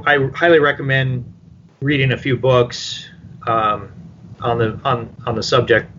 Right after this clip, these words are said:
I mean, The Millionaire Next Door is probably my favorite all-time book. Uh, Rich Dad, Poor Dad is, is a great book. Um, and being ready for opportunities. Um,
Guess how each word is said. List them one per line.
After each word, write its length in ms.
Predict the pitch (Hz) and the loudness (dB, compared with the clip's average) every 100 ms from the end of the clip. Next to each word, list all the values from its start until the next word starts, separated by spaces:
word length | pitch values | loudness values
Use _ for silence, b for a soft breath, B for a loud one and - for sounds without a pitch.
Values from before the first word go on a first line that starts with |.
| - - | -20 -10
I 80 | 120 | -4
mean, 280 | 117 110 110 | -2 -2 2
The 80 | |
Millionaire 380 | 127 165 156 139 | 6 8 6 6
Next 220 | 127 123 | 2 0
Door 160 | - 127 | 2 2
is 80 | 120 | 2
probably 220 | 123 117 | 0 -2
my 100 | 104 | -4
favorite 440 | - 131 117 117 | 0 0 0 0
all-time 380 | 123 120 127 117 | 0 0 0 0
book. 340 | 110 113 - - | 2 2 0 -8
Uh, 320 | 110 104 92 82 - - B B B B B B B - - - - - _ _ - | -2 0 0 -4 -14 -20 B B B B B B B -18 -20 -20 -20 -20 _ _ -4
Rich 240 | 135 135 | 0 2
Dad, 240 | - 135 - | 2 2 2
Poor 160 | 143 | 2
Dad 240 | 123 123 120 | 4 4 4
is, 140 | 110 | 0
is 240 | 117 117 107 | -4 -6 -4
a 20 | |
great 260 | 113 117 | 0 0
book. 240 | 113 113 - - - - - | 2 -2 -4 -14 -20 -16 -6
Um, 460 | 127 113 107 101 - - - - - _ _ _ _ _ _ _ _ | -2 -2 -4 -8 -14 -20 -20 -20 -20 _ _ _ _ _ _ _ _
and 500 | 143 131 123 120 - - - - - | 2 2 2 0 -6 -16 -20 -18 -4
being 240 | 147 165 | 0 2
ready 240 | 135 135 147 | 4 2 0
for 180 | 127 113 | -2 -2
opportunities. 840 | - - 131 131 120 - - - - - - - - - 117 | -2 -6 -4 -4 -4 -8 -16 -18 -20 -20 -20 -20 -20 -10 -4
Um, 560 | 110 110 107 104 101 | -2 0 -2 -4 -12